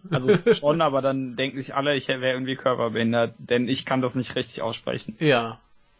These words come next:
Speaker 1: Ja.
Speaker 2: Äh, also sind wir da nicht schlauer draus geworden, aber es
Speaker 1: Ja.
Speaker 2: geht um ein belgisches Atomkraftwerk.
Speaker 1: Genau.
Speaker 2: Ja. Dann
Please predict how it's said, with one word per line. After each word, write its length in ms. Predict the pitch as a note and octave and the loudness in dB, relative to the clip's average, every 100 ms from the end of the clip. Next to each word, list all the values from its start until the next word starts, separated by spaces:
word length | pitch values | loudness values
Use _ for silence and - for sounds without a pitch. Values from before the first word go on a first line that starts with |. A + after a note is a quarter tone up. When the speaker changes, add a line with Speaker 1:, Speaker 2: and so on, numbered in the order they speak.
| _ _ - - | _ _ -8 4
Speaker 1:
Ja. 60 | |
Speaker 2:
Äh, 160 | D3 D3+ | 6 6
also 260 | D3 D#3 E3+ | 4 2 2
sind 240 | D3+ F3 | 4 4
wir 80 | F3+ | 4
da 140 | E3 D#3+ | 4 4
nicht 320 | D#3+ - - | 0 -2 0
schlauer 500 | E3+ D#3 D3 B2+ B2 | 4 6 8 6 4
draus 320 | - A#2+ A#2+ | 2 0 0
geworden, 340 | A#2+ A#2 A#2+ | -2 0 0
aber 140 | B2 C3 | 2 2
es 100 | C3 | 2
Speaker 1:
Ja. 40 | |
Speaker 2:
geht 140 | D3+ D#3 | 2 0
um 120 | D3 | 2
ein 220 | C#3+ C#3 | 2 2
belgisches 480 | D3 D#3+ E3+ E3 D3+ | 4 6 4 2 0
Atomkraftwerk. 1000 | - - D3+ D3 - A2+ - G#2 G2 - _ _ _ _ | -4 -2 -2 -2 -2 -4 -2 -2 -2 -6 _ _ _ _
Speaker 1:
Genau. 480 | _ C#3 C#3 G#2 - _ _ _ _ _ C#3 | _ 4 4 2 -2 _ _ _ _ _ -2
Speaker 2:
Ja. 280 | A#2 G#2+ - _ _ _ - | 0 -2 -6 _ _ _ 0
Dann 400 | B2+ B2+ B2 F3 | 2 2 -2 -10